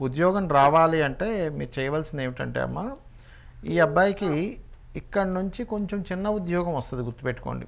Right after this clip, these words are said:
ఎందుకంటే ఈ, ఈ జాతక చక్రంలో మెయిన్గా ఉన్న ప్రదేశంలోనే ఉంటే ఉద్యోగం రాదు. ఉన్న స్టేట్ మారడం కానీ దేశం వెళ్ళడం కానీ జరగాలి. ఎందుకంటే ఈ జాతకానికి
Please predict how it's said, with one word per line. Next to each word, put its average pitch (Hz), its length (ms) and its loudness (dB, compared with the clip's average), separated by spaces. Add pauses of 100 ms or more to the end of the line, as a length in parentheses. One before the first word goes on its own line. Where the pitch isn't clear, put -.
(120)
ఎందుకంటే 165 400 -4
ఈ, 165 440 -4
ఈ 180 40 0
జాతక 160 460 4
చక్రంలో 131 400 -2
మెయిన్గా 127 640 -2 (800)
ఉన్న 165 240 0
ప్రదేశంలోనే 185 1120 0
ఉంటే 165 300 -4
ఉద్యోగం 156 460 -2
రాదు. 127 320 2 (360)
ఉన్న 147 400 -4
స్టేట్ 160 380 0
మారడం 147 420 0
కానీ 131 400 -4 (240)
దేశం 139 380 -2
వెళ్ళడం 135 320 0
కానీ 147 160 -4
జరగాలి. 131 420 0 (840)
ఎందుకంటే 165 320 2
ఈ 170 60 2
జాతకానికి 165 840 0